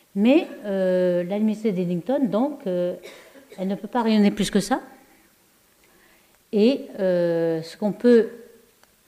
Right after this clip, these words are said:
la, l'énergie qu'elle doit, euh, enfin la masse qu'elle doit avaler pour avoir cette énergie, c'est deux masses solaires par an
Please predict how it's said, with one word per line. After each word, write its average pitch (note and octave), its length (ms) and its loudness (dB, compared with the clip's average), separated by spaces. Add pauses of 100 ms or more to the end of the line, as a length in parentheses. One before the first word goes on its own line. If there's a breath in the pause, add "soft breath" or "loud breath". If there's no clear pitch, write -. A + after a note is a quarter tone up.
(180)
la, E3+ 280 -4
l'énergie G3+ 500 2
qu'elle F3 220 -2
doit, F3 300 2
euh, E3 260 -2
enfin F3 180 -4
la D#3+ 140 2
masse A3+ 220 6
qu'elle F#3+ 120 2
doit F3+ 140 6
avaler F3+ 260 2
pour F3+ 140 -6
avoir E3 120 -8
cette F3 180 -8
énergie, D#3+ 340 -6 (360 loud breath)
c'est - 220 0
deux G3 240 4
masses A#3 260 4
solaires G3+ 240 -4
par F3+ 220 -6
an A3+ 180 -4